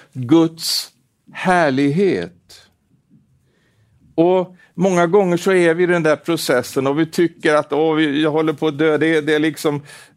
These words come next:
"Ja, men det räcker inte. Du måste, du måste dö.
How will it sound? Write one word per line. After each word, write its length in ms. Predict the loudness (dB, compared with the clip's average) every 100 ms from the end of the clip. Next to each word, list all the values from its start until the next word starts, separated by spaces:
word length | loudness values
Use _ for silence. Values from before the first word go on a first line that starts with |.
| -20
"Ja, 380 | -12 -2 0 0 -2
men 140 | -4
det 120 | -2
räcker 360 | -2 -4 -4 -4
inte. 240 | -4 -4
Du 120 | -4
måste, 400 | -2 -4 -4 -6 -6 -10
du 160 | -4
måste 400 | -2 -2 -4 -6
dö. 460 | -2 2 2 2